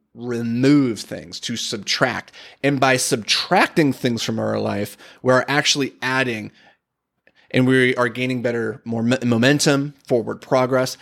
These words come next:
And you've heard me talk about this through the lens of essentialism, or Marcus Aurelius's idea of doing less but better. Right? We remove the clutter, we focus on the things that are important, and we do those to the utmost of our ability,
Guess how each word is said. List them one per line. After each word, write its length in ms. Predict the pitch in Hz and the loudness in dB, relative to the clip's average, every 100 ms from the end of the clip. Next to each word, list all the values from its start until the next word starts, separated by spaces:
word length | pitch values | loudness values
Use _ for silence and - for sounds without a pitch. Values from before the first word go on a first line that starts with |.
| - - | -20 -8
And 140 | - 165 | -2 -2
you've 120 | 156 | 0
heard 140 | 233 | 0
me 80 | 214 | 0
talk 220 | 165 156 | 2 2
about 240 | 143 131 151 | 4 0 2
this 220 | 170 - | 0 0
through 200 | 143 135 | 0 0
the 120 | 123 | 2
lens 400 | 120 123 123 120 | 2 2 2 0
of 100 | 110 | -2
essentialism, 800 | 110 - 156 - 123 110 107 110 | -2 0 0 0 -2 -4 -4 -6
or 60 | |
Marcus 380 | 113 123 127 123 107 | -2 0 0 0 0
Aurelius's 520 | 120 123 120 117 113 | 0 2 2 0 -2
idea 280 | 113 110 110 | -2 0 0
of 160 | 107 | 0
doing 280 | 120 127 123 | 0 2 2
less 420 | 117 113 113 - - - _ | 0 0 0 -2 -6 -20 _
but 360 | 113 - - - | -6 -6 -4 -2
better. 420 | 123 101 - - _ _ _ _ | 0 0 -6 -14 _ _ _ _
Right? 200 | - 117 | 0 2
We 180 | 120 117 - - | 4 0 -2 -8
remove 580 | 131 120 127 156 165 139 | -2 0 4 6 4 4
the 100 | 127 | -2
clutter, 340 | 113 123 120 | 0 2 2
we 100 | 123 | 2
focus 380 | 113 - 120 127 | 0 0 0 0
on 100 | 120 | 0
the 60 | 117 | -2
things 280 | - 113 113 | -4 -4 -2
that 100 | 107 | -4
are 60 | |
important, 520 | 107 - 113 117 117 | -6 -4 -2 -2 -2
and 120 | 117 113 | -2 -2
we 60 | |
do 240 | 110 117 113 | -2 0 2
those 220 | 113 110 | 2 0
to 80 | 110 | -2
the 160 | 107 | -2
utmost 320 | 107 110 107 | -4 -4 -6
of 80 | 107 | -4
our 140 | 107 104 | -4 -4
ability, 440 | 120 151 113 110 | 0 2 2 -4